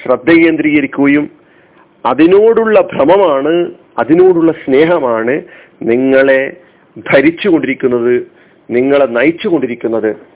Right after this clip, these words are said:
ഇതാണ് അൽഹാക്കും എന്ന് പറയുമ്പോൾ അർത്ഥമാക്കുന്നത്. ബാക്കി വിശദീകരണങ്ങളൊക്കെ തന്നെ നമുക്ക് പിന്നീട് പഠിക്കാം. ഇവിടെ അൽഹാക്കും എന്ന് പറയുമ്പോൾ എന്താണ് അർത്ഥമാക്കുന്നത് എന്ന് നാം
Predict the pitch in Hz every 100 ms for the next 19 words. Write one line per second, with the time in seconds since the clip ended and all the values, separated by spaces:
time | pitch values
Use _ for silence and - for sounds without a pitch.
0 | _ _ _ _ 202 190 135 - 131 131
1 | 123 165 202 - 208 135 123 110 101 101
2 | 110 117 190 - - - - 92 92 73
3 | 76 - - _ _ _ _ _ _ _
4 | 113 139 156 151 147 175 170 165 160 165
5 | 165 151 135 - 135 123 135 123 - -
6 | 131 147 196 - - - - 131 147 185
7 | 185 180 135 123 107 110 117 120 110 117
8 | 139 156 226 - - _ - - 127 135
9 | 135 147 147 143 135 175 214 - _ -
10 | 113 117